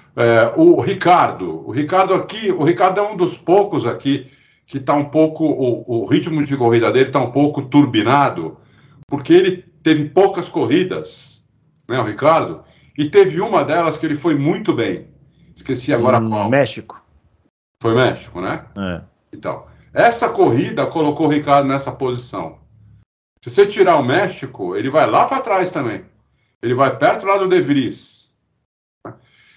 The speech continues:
Speaker 1: Então, dos quatro pilotos da AlphaTauri, tirando o México, o melhor é o japonês, o Tsunoda. É que no México, realmente, o Ricardo detonou no México. Achou a pista, achou a mão do carro, tudo, né?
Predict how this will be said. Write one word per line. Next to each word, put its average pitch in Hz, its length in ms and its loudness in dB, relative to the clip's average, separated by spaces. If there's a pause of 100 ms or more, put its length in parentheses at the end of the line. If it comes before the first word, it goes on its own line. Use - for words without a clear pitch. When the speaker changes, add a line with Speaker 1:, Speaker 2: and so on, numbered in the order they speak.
(120)
Speaker 1:
Então, 185 200 0
dos 196 220 -2
quatro 214 540 2
pilotos 151 460 0
da 120 120 0
AlphaTauri, 127 880 0 (580)
tirando 160 460 2
o 117 40 -2
México, 139 600 -4
o 123 40 -2
melhor 143 400 0
é 185 40 0
o 190 40 -4
japonês, 214 540 0
o 80 80 -10
Tsunoda. 139 600 -4 (1700)
É 92 100 -2
que - 100 -6
no 151 120 4
México, 143 420 2
realmente, 131 680 -2 (220)
o 98 60 -12
Ricardo 123 420 2
detonou 143 480 0
no 139 100 -2
México. 87 400 -8
Achou 127 260 -2
a - 100 -2
pista, 131 440 -2 (220)
achou 107 280 2
a 117 100 4
mão 127 160 4
do 98 120 -2
carro, 113 440 2
tudo, 73 320 -12
né? 85 160 -10